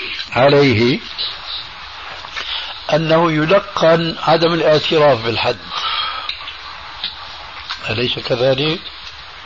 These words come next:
إذا جاء الجاني المرتكب الزاني السارق يطلب إقامة الحد لتطهيره،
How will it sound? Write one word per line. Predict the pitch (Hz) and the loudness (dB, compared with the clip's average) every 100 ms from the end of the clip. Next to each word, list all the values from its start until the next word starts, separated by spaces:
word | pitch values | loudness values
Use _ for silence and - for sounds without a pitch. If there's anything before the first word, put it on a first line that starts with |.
| - - - - - - - - - - - - - | -18 -18 -18 -18 -18 -18 -16 -16 -16 -16 -18 -16 -6
إذا | 117 117 131 | 0 4 4
جاء | 113 151 165 143 127 131 139 - - - - - - - | 6 6 6 6 6 4 2 -6 -16 -16 -16 -16 -10 -2
الجاني | 117 117 123 156 147 131 110 107 - | 0 2 4 4 4 0 -2 -4 -4
المرتكب | 107 117 127 - 143 - 113 113 | -2 -2 -2 0 0 0 -2 -4
الزاني | 101 101 143 151 139 120 95 - - - - - - - - | -8 2 4 6 4 -2 -6 -10 -14 -12 -12 -12 -14 -4 -2
السارق | 110 - 147 160 143 127 - | 0 2 6 6 6 2 0
يطلب | 120 160 - 139 131 120 | 2 2 2 0 0 0
إقامة | 120 151 156 139 - | 2 4 4 2 -2
الحد | 117 - 170 156 | -4 0 0 0
لتطهيره، | 143 - 147 - 127 117 107 104 117 | -2 0 0 0 -2 -2 -2 -2 -4